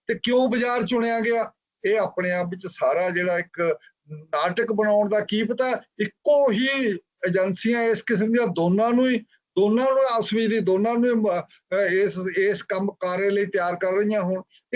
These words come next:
ਇਸ ਕਿਸਮ ਦੇ ਕਈ ਸਾਰੇ ਗੱਲ ਹੈ ਤੇ ਇਹ ਤਾਂ ਚਾਹੀਦਾ ਇਹ ਆ ਵੀ ਜਿਹੜਾ ਸਿਆਸੀ ਪਾਰਟੀ ਆ, ਮੈਨੂੰ ਹੈਰਾਨੀ ਵਾਲੀ ਗੱਲ ਹੈ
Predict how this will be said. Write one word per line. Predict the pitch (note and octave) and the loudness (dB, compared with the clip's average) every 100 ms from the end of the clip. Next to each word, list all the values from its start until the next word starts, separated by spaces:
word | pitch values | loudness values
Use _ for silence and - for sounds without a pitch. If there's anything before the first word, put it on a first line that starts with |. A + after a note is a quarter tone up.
| C#4 | -4
ਇਸ | |
ਕਿਸਮ | - B3 C4+ | -2 -4 -4
ਦੇ | C#4 C#4 | -4 -4
ਕਈ | B3 B3+ | -2 -2
ਸਾਰੇ | G3+ D#3+ F3 | -2 -2 0
ਗੱਲ | E3+ F3+ | 0 -2
ਹੈ | - B2+ F3+ G#3 _ _ | -2 -2 -2 -4 _ _
ਤੇ | - | -2
ਇਹ | E3+ G#3 A3+ | 0 2 2
ਤਾਂ | A#3 A3+ | 0 -2
ਚਾਹੀਦਾ | A3 F3+ F3 A3+ G#3 | -2 -2 0 0 2
ਇਹ | G#3 | 2
ਆ | G#3+ | 0
ਵੀ | G#3+ | 0
ਜਿਹੜਾ | G3+ G#3 | 0 0
ਸਿਆਸੀ | G3 E3+ C#3+ E3 D#3 | 0 -2 -2 -6 -4
ਪਾਰਟੀ | B2+ B2+ - E3+ | 0 0 0 -4
ਆ, | F#3 - _ | -4 -6 _
ਮੈਨੂੰ | G#3 C4 A3 | 0 2 2
ਹੈਰਾਨੀ | F3 F3 A3 | 2 2 2
ਵਾਲੀ | C4 B3+ C4 | 2 0 0
ਗੱਲ | A#3 A3+ | 0 2
ਹੈ | G#3+ | 0